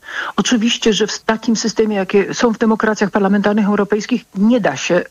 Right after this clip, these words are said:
funkcjonować, y, kulturze bez Ministerstwa Kultury i bez środków publicznych odpowiednio rozprowadzonych. Ale to urzędnik, y, ma być na drugim planie, a na pierwszym planie mają być ci, którzy to tworzą.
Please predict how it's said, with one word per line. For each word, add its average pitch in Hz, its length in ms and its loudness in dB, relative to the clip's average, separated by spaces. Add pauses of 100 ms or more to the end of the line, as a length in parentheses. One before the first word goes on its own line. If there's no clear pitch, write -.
funkcjonować, 180 800 0
y, - 480 -4
kulturze 208 460 4
bez 190 220 0
Ministerstwa 196 600 0
Kultury 202 380 0
i 202 40 -2
bez 185 200 -2
środków 196 460 -2
publicznych 185 640 0
odpowiednio 185 440 0
rozprowadzonych. 175 680 -2 (920)
Ale 190 360 4
to 190 340 2 (400)
urzędnik, 226 880 2
y, 202 200 2
ma 208 220 2
być 202 180 -4
na 202 140 2
drugim 202 280 2
planie, 180 420 -4
a 165 100 0
na 180 120 4
pierwszym 226 340 0
planie 202 280 4
mają 190 200 2
być 196 260 0
ci, - 200 -4
którzy 214 280 0
to 240 120 0
tworzą. 196 580 -4